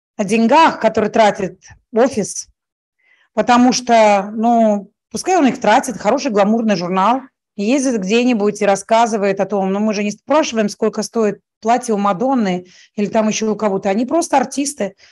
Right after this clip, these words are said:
так пускай артистам заплатили шестьдесят пять миллионов, и они нормально выпускают. Мы должны, мое мнение, меньше говорить о деньгах, мы должны больше говорить о том, что делать, и тогда в мире денег много, и они найдутся, э, на все остальное.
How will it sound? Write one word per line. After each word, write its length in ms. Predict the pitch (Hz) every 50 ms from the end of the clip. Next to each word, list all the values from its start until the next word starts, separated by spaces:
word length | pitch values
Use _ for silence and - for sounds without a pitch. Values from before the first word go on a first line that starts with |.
| _ _ -
так 140 | - 196 -
пускай 280 | 233 226 - 277 277
артистам 400 | 277 269 277 254 285 285 - 220
заплатили 480 | 214 202 196 220 214 202 208 269 269 247
шестьдесят 360 | - - - - 220 208 -
пять 180 | 247 247 254 247
миллионов, 540 | 240 220 196 196 180 185 208 220 240 240 - _ _ - - _ _
и 80 | - 190
они 420 | 196 196 202 220 233 240 233 220 208
нормально 420 | 202 208 208 214 254 277 262 240
выпускают. 520 | 190 202 - _ - - - 254 220 220 - - -
Мы 180 | 214 208 220 226
должны, 580 | 220 220 220 214 220 254 247 226 247 - - _ -
мое 240 | - 233 247 247 220
мнение, 540 | 202 202 214 247 311 320 285 226 202 190 190
меньше 320 | 208 240 262 254 - -
говорить 240 | 220 220 226 226 -
о 20 |
деньгах, 560 | 196 214 240 247 226 247 214 190 - - _ _ _ _ _ _ _ -
мы 120 | 214 226
должны 440 | 180 226 226 240 240 226 214 220 208
больше 300 | 196 247 247 247 - 214
говорить 320 | - 196 208 220 240 233
о 80 | 269 214
том, 260 | - 240 247 262 269
что 200 | 262 - - 214
делать, 420 | 180 180 226 277 330 359 359 359 _ _ _ _ -
и 100 | - 226
тогда 400 | - 240 214 208 233 226 214 208 175
в 60 | 190
мире 240 | 240 254 254 233 208
денег 320 | 180 226 220 214 202 208
много, 500 | 208 226 247 302 330 349 339 320 320 320 - _ _ _ -
и 60 | 220
они 220 | 226 226 233 233
найдутся, 720 | 226 214 208 190 254 302 - 294 - - 254 233 220 226 _ _ _ _ _ -
э, 420 | 269 220 220 214 208 208 202 202
на 140 | 202 208 214
все 180 | - - 262 247
остальное. 680 | 220 - - 220 220 214 208 190 170 160 151 160 165